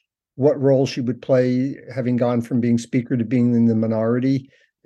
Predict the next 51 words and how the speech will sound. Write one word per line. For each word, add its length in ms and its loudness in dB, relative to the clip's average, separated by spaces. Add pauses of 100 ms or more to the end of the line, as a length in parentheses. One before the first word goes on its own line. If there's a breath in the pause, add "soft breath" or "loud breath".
(100)
She 200 0
obviously 360 2
decided 500 -2
to 60 -14
stay 480 2
and 140 2
to 60 -10
fight 420 0
and 160 -2
get 200 -4
back 300 -4
the 80 -4
majority 680 2
and 260 -2 (160)
pass 440 -4
really 220 0
sweeping 420 -2
legislation 760 -2
when 160 0
she 200 -8
did. 440 0 (500 soft breath)
I 80 4
know 160 8
how 120 6
much 180 6
she 160 -2
loves 300 4
the 140 0
institution. 840 -4 (100)
I 60 0
know 200 6
how 280 0
devoted 520 0
she 220 -2
is 180 -4
to 140 -16
constituents 800 -4
in 300 -2 (600 loud breath)
San 240 2
Francisco. 600 2
And 100 4
I 60 4
think 180 2
that's 220 4
why 200 6
she 180 -4
couldn't 300 -2
quite 220 2
bring 140 0
herself 380 -2
to 200 -2